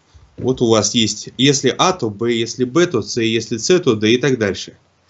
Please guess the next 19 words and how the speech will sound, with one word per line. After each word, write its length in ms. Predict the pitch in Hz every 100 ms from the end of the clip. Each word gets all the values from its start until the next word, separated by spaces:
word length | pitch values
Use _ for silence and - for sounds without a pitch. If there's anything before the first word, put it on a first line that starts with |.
| _ - _ -
Когда 280 | 127 147
у 40 | 135
вас 220 | 127 131
есть 160 | 123 127
такая 540 | 135 131 117 101 95 _
длинная 440 | 127 131 135 113
логическая 520 | 113 123 123 123 131 120
цепочка, 480 | 151 156 240 -
то 100 | 131 135
можно 320 | 151 117 113
в 60 |
ней 160 | 120 117
найти 360 | 104 101 107 107
изъян, 400 | 110 165 214 208 _ _ _ _ -
можно 400 | 123 131 110 101
спорить 400 | - 131 113 107
по 80 | 113
поводу 380 | 120 107 101
конкретной 720 | 101 117 117 117 101 98 90